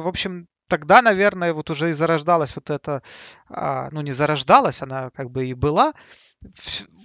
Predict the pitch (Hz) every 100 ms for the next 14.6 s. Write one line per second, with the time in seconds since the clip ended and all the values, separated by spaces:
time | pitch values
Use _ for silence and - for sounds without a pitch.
0 | - 185 - 220 190 185 220 220 175 226
1 | 220 196 196 196 180 202 233 311 440 392
2 | 220 180 151 185 - 175 156 156 165 165
3 | - 196 160 160 160 156 143 139 - 156
4 | 139 131 135 139 139 - 135 139 127 139
5 | - - _ _ - 147 - 160 147 143
6 | 165 - - 139 - - - 165 151 131
7 | 139 135 147 - 135 131 - - - _
8 | - 175 160 165 160 165 165 170 185 170
9 | 180 160 185 185 208 180 156 - 160 151
10 | 175 - 277 330 311 190 175 202 196 -
11 | 180 165 170 175 165 180 - - - -
12 | - - - - 170 190 - 233 214 -
13 | - 131 127 - 175 208 185 160 175 156
14 | 156 165 151 143 139